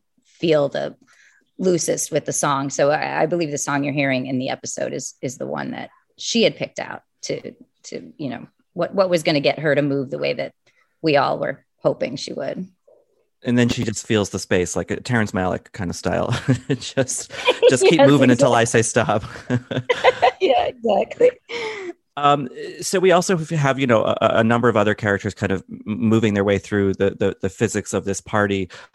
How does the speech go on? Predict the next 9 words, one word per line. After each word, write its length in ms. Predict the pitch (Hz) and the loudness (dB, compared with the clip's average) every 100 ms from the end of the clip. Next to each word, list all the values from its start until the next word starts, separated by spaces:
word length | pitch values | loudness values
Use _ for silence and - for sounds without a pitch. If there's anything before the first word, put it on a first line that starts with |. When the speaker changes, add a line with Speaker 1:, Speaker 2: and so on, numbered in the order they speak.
| - - | -6 2
Speaker 2:
Uh, 220 | 107 101 | 4 4
and 160 | 117 110 | 2 4
we 100 | 117 | 4
eventually, 640 | 110 131 143 131 107 104 | 4 2 2 0 0 2
after 320 | 104 98 107 101 | 0 0 -2 2
all 140 | 107 | 2
of 60 | 101 | 0
this 160 | 98 | -4
scramble, 640 | - 95 95 92 92 87 | -4 -4 -2 0 -2 -2